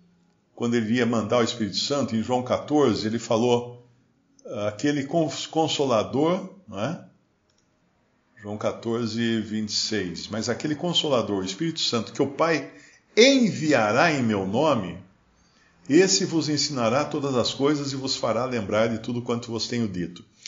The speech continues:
Aqui tem um ponto importante que alguém poderia falar assim, "Mas como? O Espírito Santo já não, não estava no mundo antes da igreja?"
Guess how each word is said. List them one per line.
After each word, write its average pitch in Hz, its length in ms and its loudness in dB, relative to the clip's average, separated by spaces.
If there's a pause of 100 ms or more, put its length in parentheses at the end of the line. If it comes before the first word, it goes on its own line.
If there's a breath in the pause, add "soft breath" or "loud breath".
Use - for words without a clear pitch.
(340 loud breath)
Aqui 147 220 -2
tem 240 120 4
um 202 60 4
ponto 180 260 0
importante 139 680 2
que 135 100 -2
alguém 131 240 2
poderia 127 320 0
falar 123 180 0
assim, 135 180 -2
"Mas 208 200 -2
como? 170 240 2
O - 20 2
Espírito 170 300 -2
Santo 196 300 -2
já 170 140 4
não, 175 120 0
não 110 280 0
estava 170 420 0
no 107 120 0
mundo 123 440 0
antes 151 320 0
da 92 100 -2
igreja?" 101 560 -2